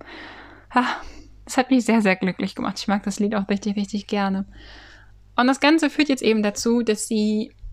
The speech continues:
am neunundzwanzigsten sechsten, also vor ein paar Tagen, ihren,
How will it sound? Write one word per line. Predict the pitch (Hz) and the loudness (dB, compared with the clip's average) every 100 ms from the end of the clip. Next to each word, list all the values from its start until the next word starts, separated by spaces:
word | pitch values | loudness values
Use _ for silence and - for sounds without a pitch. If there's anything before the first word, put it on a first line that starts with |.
| - | -6
am | 196 | 0
neunundzwanzigsten | 196 214 226 202 196 196 196 185 | 0 0 0 -4 -4 -4 -4 -2
sechsten, | 202 202 - - | -2 -4 -10 -4
also | 247 208 | -4 -4
vor | - | -8
ein | 202 196 | -6 -6
paar | - 196 | -6 -6
Tagen, | - 196 190 202 202 202 - | -4 -4 -2 -2 -2 -4 -4
ihren, | 202 196 196 196 196 196 202 | -4 -4 -2 -2 -2 -2 -4